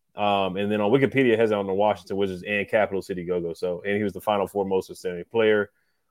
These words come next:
Uh, first team All Big Twelve in twenty twenty and twenty twenty-one, and he was on the Big Twelve All Defensive Team in twenty twenty-one, Big Twelve All Freshman Team in twenty nineteen,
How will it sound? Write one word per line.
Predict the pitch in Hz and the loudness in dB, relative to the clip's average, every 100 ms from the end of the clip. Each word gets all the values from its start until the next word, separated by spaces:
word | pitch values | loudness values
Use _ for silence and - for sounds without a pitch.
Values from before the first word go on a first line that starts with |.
| _ - | _ -8
Uh, | 95 92 | -4 -4
first | - 127 117 | 4 4 4
team | 135 120 | 2 2
All | 113 107 | 6 6
Big | 107 98 | 6 0
Twelve | - 110 107 101 | 4 4 6 4
in | |
twenty | 90 104 98 | 0 -4 -4
twenty | 101 98 92 143 | -4 -4 0 2
and | 135 | 2
twenty | 131 113 | 0 -2
twenty-one, | 107 101 101 101 117 | -2 -4 -4 -4 -2
and | 131 135 | 0 2
he | 127 | 2
was | |
on | 113 | 0
the | 95 | 0
Big | 110 107 | -2 2
Twelve | 110 101 | 2 4
All | 101 95 | 2 2
Defensive | 90 98 92 | 0 -8 -8
Team | - 95 | -8 -8
in | 90 | -8
twenty | 87 85 | -10 -16
twenty-one, | - 85 101 107 98 | -16 -10 -4 -2 0
Big | 104 95 | 0 0
Twelve | 98 95 | 0 0
All | 92 87 | 0 0
Freshman | 101 95 90 | -2 -2 -6
Team | 92 | -12
in | 85 | -12
twenty | 85 | -16
nineteen, | 87 98 117 117 | -12 -8 -4 -4